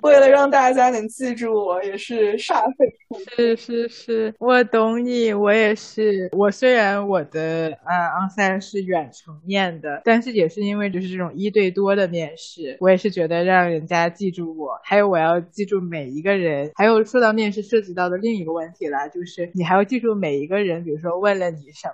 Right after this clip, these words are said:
Speaker 2: 么，然后你回去还要写感谢信嘛，让我觉得非常的 overload。我一个就是跟你相似的经历，就是我也是把我的自我介绍就是尽量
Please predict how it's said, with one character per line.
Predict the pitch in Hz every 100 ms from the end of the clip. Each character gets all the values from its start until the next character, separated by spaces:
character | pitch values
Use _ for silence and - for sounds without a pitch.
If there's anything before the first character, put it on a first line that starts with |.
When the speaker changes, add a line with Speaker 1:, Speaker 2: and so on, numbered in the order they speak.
| -
Speaker 2:
么， | 147
然 | 151
后 | 170
你 | 170
回 | 151 160
去 | 147
还 | 170 160
要 | 160
写 | 160 165
感 | 165 139
谢 | - 156
信 | - 185 160
嘛， | 143 113 _
让 | 202 196
我 | 170
觉 | 160
得 | 170
非 | 180 185
常 | 202
的 | 180
overload。 | 175 170 175 170 170 175 160 151
我 | 170 170
一 | 170
个 | 175 190
就 | 180
是 | 180
跟 | 185 185
你 | 180 165 151
相 | - 208 190
似 | - 190
的 | 180
经 | 185 196 196
历， | 208
就 | 190 180
是 | 175 185 175 170
我 | 180 180
也 | 196
是 | 185 202
把 | 180 156 165
我 | 175 156
的 | - - -
自 | 240
我 | 196 165
介 | 180 180
绍 | 170 208 180
就 | 170
是 | 175
尽 | 196 214 170
量 | 185 180